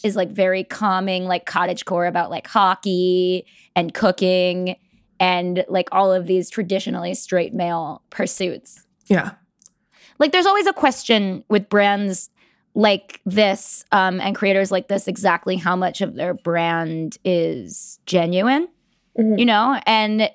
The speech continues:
Speaker 1: there is part of me that is a little worried that this is some sort of, like, elaborate put on and he's just a guy who lives in Pasadena, like, in his twenties and has, like, a manager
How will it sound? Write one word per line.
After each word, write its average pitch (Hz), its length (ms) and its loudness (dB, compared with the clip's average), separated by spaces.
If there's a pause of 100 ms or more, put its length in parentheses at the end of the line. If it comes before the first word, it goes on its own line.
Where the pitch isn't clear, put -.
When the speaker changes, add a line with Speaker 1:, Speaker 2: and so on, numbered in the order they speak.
(140)
Speaker 1:
there 240 180 6
is 247 260 2
part 208 300 2
of 214 80 0
me 196 220 0
that 185 180 4
is 180 140 2
a 185 80 2
little 180 500 0
worried 185 380 2
that 175 140 -2
this 185 140 -2
is 180 140 0
some 180 180 0
sort 190 240 2
of, 196 140 0
like, 185 160 -2
elaborate 175 600 -2
put 180 180 -6
on 196 260 2
and 180 180 0
he's 180 220 0
just 185 240 -4
a 190 60 0
guy 185 260 2
who 196 80 -2
lives 185 240 0
in 185 140 -2
Pasadena, 180 840 -2 (500)
like, 185 420 2 (100)
in 190 100 2
his 185 160 0
twenties 180 460 -2
and 180 120 -2
has, 175 300 -2
like, 170 460 -2 (480)
a 208 80 4
manager 262 420 4